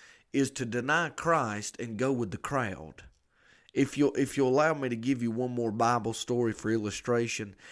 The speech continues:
it's really the same temptation Pilate faced. Christ or the crowd? Popularity or doing what's right?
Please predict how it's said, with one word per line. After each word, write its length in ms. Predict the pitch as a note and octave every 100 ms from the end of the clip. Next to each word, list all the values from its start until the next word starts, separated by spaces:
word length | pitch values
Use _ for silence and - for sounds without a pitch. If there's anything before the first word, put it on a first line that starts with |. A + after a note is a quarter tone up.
| - _
it's 260 | D3+ D3+ -
really 340 | C3+ F#3+ F3
the 140 | A2+ A2+
same 380 | - B2+ B2+ B2
temptation 800 | C#3 C3 B2 C#3+ C#3+ C#3+ D#3 C#3+
Pilate 580 | C#3+ D3+ D3+ A#2 G2 -
faced. 680 | G#2+ G2 A#1 - - - - _ _ - - - - - -
Christ 600 | B2+ B2 C3 F3+ - - -
or 120 | B2+
the 80 | C3+
crowd? 600 | - F3 F3 - A1+ - - _ _ _ - _ _ _ _ - - - _ _ _
Popularity 1000 | - B2 B2 A2+ G#2+ B2 D#3+ E3 F3 F3+ -
or 100 | A2+
doing 380 | A2 C3+ D3+ C#3
what's 260 | C#3+ C#3+
right? 560 | D#3 E3 C3 - _